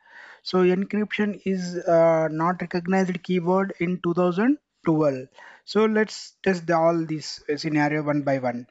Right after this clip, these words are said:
Now click execute. So now I am taking one of the D B A which is not encrypted. So before, uh,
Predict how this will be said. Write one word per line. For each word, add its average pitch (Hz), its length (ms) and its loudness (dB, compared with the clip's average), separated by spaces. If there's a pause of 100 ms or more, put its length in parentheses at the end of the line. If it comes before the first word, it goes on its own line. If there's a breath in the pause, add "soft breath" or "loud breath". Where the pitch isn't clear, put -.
(460 soft breath)
Now 190 460 0 (140)
click 185 240 -2
execute. 175 580 -2 (460)
So 190 220 -2
now 196 460 0
I 165 140 -2
am 175 120 -2
taking 175 300 -4
one 175 140 0
of 170 140 -4
the 170 60 -2
D 170 180 -2
B 175 240 0
A 190 60 2
which 165 220 -4
is 180 200 -2
not 170 280 0
encrypted. 185 680 -4 (580 loud breath)
So 170 300 0
before, 202 640 0
uh, 165 520 4